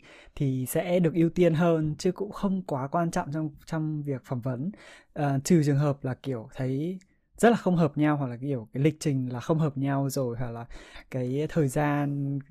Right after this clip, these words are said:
rồi sở thích nó không, không có điểm gì chung thì chắc chắn là sẽ không, không, không ở cùng được. Nhưng mà cũng không quá, không, kiểu, không quá gọi nó là một,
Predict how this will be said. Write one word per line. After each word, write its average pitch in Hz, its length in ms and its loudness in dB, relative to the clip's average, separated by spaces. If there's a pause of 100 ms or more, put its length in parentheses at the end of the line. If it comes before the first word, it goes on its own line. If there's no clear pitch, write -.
rồi 127 300 -4
sở 127 160 -2
thích 208 240 0
nó 139 140 -4
không, 156 420 -4
không 190 180 2
có 160 60 6
điểm 160 180 4
gì 123 80 -2
chung 165 280 0
thì 139 100 -4
chắc 180 180 -4
chắn 143 160 -4
là 151 100 -2
sẽ 151 400 -6
không, 160 360 -6
không, 151 360 -6 (440)
không 190 240 0
ở 151 100 0
cùng 127 240 -4
được. 131 260 -4
Nhưng 151 200 -4
mà 135 260 -4
cũng 175 540 -8 (420)
không 185 220 -6
quá, 143 400 -8 (200)
không, 226 320 2
kiểu, 170 160 6
không 208 320 -2
quá 165 260 2
gọi 220 240 4
nó 139 180 0
là 170 160 0
một, 143 200 -2